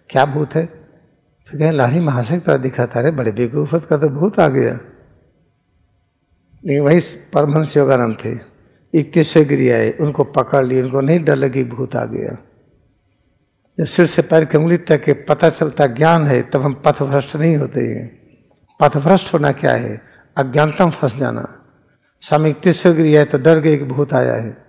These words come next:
जब लहरी महाशय ने आवाहन किया महावतार बाबा का, क्या प्रकट हुई? क्योंकि बंगाल में ये लोग नहीं मान रहे हैं कि आप हैं। जब प्रकट हो गए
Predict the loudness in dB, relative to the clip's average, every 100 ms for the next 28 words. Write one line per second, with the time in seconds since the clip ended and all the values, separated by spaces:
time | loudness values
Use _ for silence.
0 | _ _ _ _ _ _ _ _ _ -4
1 | 0 4 4 4 2 2 0 0 0 -4
2 | -10 0 2 4 2 0 2 2 2 -4
3 | -12 -6 -2 -2 0 -2 0 -2 -2 -4
4 | -8 -8 _ _ _ _ _ _ _ _
5 | _ -2 0 0 0 -2 -2 -2 0 -2
6 | -2 -2 -2 0 2 2 2 0 2 2
7 | 0 0 0 -2 -4 -4 -6 -6 -10 -12
8 | _ _ _ _ _ _ _ _ 0 4
9 | 4 2 -6 -10 -10 -20 _ _ _ _
10 | _ _ -12 -10 -2 0 0 0 0 0
11 | -2 -4